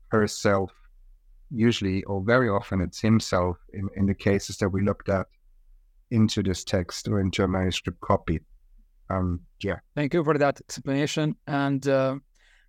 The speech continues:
Speaker 2: as somebody who works on, um, manuscript produced, uh, in the Western Indian Ocean, but the, on the, on the other side, not on the South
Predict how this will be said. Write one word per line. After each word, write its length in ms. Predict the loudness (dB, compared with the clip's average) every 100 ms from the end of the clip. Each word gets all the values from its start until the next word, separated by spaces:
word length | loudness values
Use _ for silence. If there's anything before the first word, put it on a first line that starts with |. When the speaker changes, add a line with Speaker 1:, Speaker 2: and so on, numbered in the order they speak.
| _
Speaker 2:
as 80 | -2
somebody 360 | 4 4 4 4
who 140 | 4
works 340 | 2 0 -2 -2
on, 360 | 0 0 -2
um, 380 | -2 0 0 -4 -10 _ _ _ _ _ _ -4
manuscript 580 | 2 2 2 0 -2 0
produced, 680 | -2 0 0 0 -2 -8 -4
uh, 260 | -2 0 0
in 60 |
the 80 | 0
Western 280 | 0 -2 -4
Indian 200 | -2 0
Ocean, 300 | 0 -2 -2
but 140 | -2
the, 80 | 0
on 140 | 0 0
the, 280 | -2 -4 -2
on 120 | -2
the 100 | 2
other 160 | 4 2
side, 340 | 2 0 0
not 180 | -2 -4
on 100 | -4
the 100 | -6
South 280 | -2 -2 -2